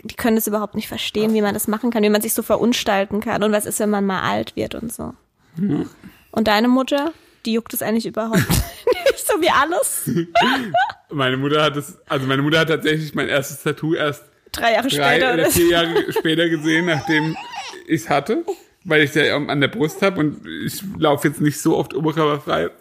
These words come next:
Speaker 2: vor ihr rum.
Speaker 1: Mhm.
Speaker 2: Ähm, deswegen hat es ewig gedauert und dann fand es einfach, dann hat sie immer nur, sagt sie immer nur, „Ja, das hätte sie nicht gedacht, dass ich das mal mach.“
Speaker 1: Aber warum sie das nicht gedacht hätte, das wissen wir auch nicht, gell?
Speaker 2: Weil ich früher immer so Angst hatte vor Nadeln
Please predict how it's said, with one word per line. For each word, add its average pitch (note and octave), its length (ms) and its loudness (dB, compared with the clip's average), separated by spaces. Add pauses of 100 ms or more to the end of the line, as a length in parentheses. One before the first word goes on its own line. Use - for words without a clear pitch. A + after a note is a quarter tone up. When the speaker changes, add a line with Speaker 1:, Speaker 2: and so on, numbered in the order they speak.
(160)
Speaker 2:
vor F3+ 160 2
ihr F3+ 120 4
rum. F#3+ 220 0 (200)
Speaker 1:
Mhm. B3 360 0 (380)
Speaker 2:
Ähm, D3 680 2
deswegen C#3+ 320 2
hat C#3 80 2
es C3 80 -2
ewig - 260 -2
gedauert C#3 420 0
und C#3 120 0
dann B2 220 0
fand B2+ 240 0
es - 100 -8
einfach, C3 260 -2 (140)
dann C#3 160 2
hat C#3+ 140 0
sie D#3 80 -4
immer D#3+ 100 2
nur, E3+ 200 0 (200)
sagt D#3+ 240 -2
sie E3+ 60 -6
immer F3+ 80 -2
nur, E3 100 2
„Ja, D#3+ 60 6
das D#3+ 160 0
hätte E3 160 2
sie D#3+ 60 0
nicht D#3+ 180 -2
gedacht, D#3+ 220 2
dass D#3 120 0
ich C#3 80 -6
das D3 160 -6
mal C#3+ 140 0
mach.“ A#2+ 240 -2 (560)
Speaker 1:
Aber A#3+ 260 6
warum B3 320 4
sie F#4+ 140 0
das F#4+ 280 -2
nicht E4 240 2
gedacht - 380 0
hätte, E4 180 0
das D#4 140 -6
wissen D4 160 -4
wir C4+ 140 4
auch A#3+ 80 2
nicht, A#3 260 -4
gell? A#3 180 -2
Speaker 2:
Weil C#3+ 140 2
ich C3+ 80 -6
früher D#3 300 2
immer D#3 160 2
so D3 100 2
Angst C#3+ 240 0
hatte C#3+ 140 0
vor C#3 140 0
Nadeln C3+ 460 0